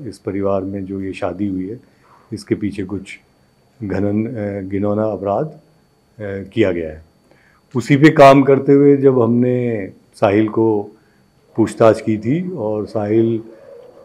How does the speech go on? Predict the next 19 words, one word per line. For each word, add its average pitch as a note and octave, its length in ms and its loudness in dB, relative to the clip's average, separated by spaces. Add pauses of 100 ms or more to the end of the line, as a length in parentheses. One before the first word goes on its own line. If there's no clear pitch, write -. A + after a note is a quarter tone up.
(160)
के A2+ 120 4
जवाब G#2+ 440 2
में A2 180 -2
हमें G#2+ 320 -6
संतोषजनक G#2 720 -6
जवाब G#2 320 -4
जब G2 180 -8
नहीं G2 140 -4
मिले G2 260 -4
थे, A2+ 160 -14 (840)
तो B2 160 -4
उसको A#2+ 300 0
जब A#2 180 0
गिरफ्तार A2 460 0
किया A2+ 280 -2
और A#2 180 2
उससे A2 280 -4
फिर, A2 360 -6 (220)
अ, F#2+ 360 -12